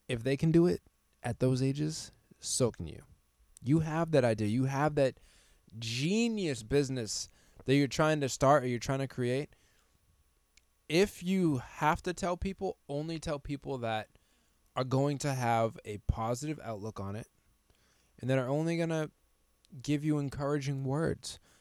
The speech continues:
You don't need people telling you, "You can't do this because." You shouldn't do that because. You won't do that because. Just, no. Just th-, those people, don't listen to them. Listen to what your heart says. Listen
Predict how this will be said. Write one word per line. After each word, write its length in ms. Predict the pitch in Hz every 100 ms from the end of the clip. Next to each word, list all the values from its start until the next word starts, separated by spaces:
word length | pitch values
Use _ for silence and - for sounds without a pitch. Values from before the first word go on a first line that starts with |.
| _ _
You 100 | 165
don't 380 | 151 185 247 240
need 200 | 208 190
people 360 | 170 175 165 160
telling 400 | 190 208 220 139
you, 260 | 123 135 - _ _ _ _ _ _ _
"You 140 | 147 165
can't 280 | 185 185
do 160 | 151 202
this 200 | 175 151 - 127
because." 640 | 120 117 127 101 87 - - - _ _ _ _ _ _ _
You 100 | 139
shouldn't 280 | 175 294 196
do 100 | 165
that 320 | 160 156 -
because. 540 | 143 131 117 - - - _ _ _ _ _
You 180 | 117 131
won't 360 | 143 247 262 170
do 160 | 160
that 340 | 156 151 - 135
because. 300 | 131 - 151
Just, 280 | 147 170
no. 340 | 190 190 147 - - -
Just 260 | 147 - - _ -
th-, 220 | 139 143 147
those 220 | 170 170
people, 420 | 208 - 110 98 - -
don't 320 | 131 135 135 - _ _ _ _ _ _ _ -
listen 260 | 123 117
to 80 | 101
them. 200 | 101 80 - _ _ _ _ _ -
Listen 360 | 135 165 190 175
to 100 | 170
what 140 | 151
your 100 | 123
heart 260 | 117 113 -
says. 220 | 92 87
Listen 420 | 131 - 165 170